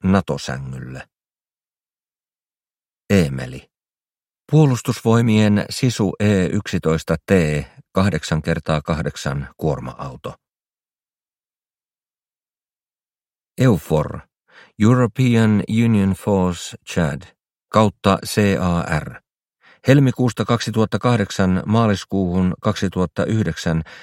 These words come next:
toiminut E U:n kriisinhallintaoperaatio Tsadissa ja Keski-Afrikan tasavallassa.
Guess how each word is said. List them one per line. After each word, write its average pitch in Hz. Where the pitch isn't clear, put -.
toiminut 110
E 117
U:n 95
kriisinhallintaoperaatio 80
Tsadissa 92
ja 80
Keski-Afrikan 73
tasavallassa. -